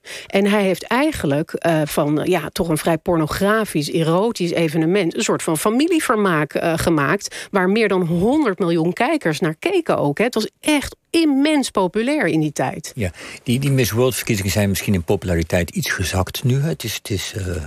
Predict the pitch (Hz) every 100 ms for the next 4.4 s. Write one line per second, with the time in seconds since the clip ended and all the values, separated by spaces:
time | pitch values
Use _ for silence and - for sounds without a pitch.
0 | - 110 98 104 95 92 87 - - -
1 | 87 101 - - 98 - - 95 - 147
2 | 127 147 180 - - - - - - 123
3 | 117 135 110 113 - 113 117 107 120 -
4 | 113 117 - 170